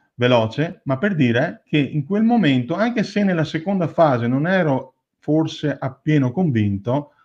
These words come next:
mi hai portato a essere orientato, eh, mi hai in qualche modo persuaso. Coerenza però anche negativa, perché? Negativa perché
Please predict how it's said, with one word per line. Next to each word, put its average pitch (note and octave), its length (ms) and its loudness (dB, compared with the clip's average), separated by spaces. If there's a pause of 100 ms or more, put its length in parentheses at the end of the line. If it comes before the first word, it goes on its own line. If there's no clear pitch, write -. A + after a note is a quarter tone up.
(280)
mi E3+ 140 2
hai A2+ 220 4
portato G#2 800 -2 (400)
a A2 340 0 (260)
essere C3+ 380 2
orientato, A#2 960 2 (240)
eh, B2 140 -2
mi C3+ 120 2
hai C3+ 460 2
in C3 100 2
qualche C3+ 260 0
modo A2 640 2
persuaso. F2+ 880 -6 (460)
Coerenza A3 520 6
però F#3 160 4
anche G3+ 220 6
negativa, G#3+ 480 4
perché? D#3+ 420 2
Negativa C3 500 2
perché G3 580 4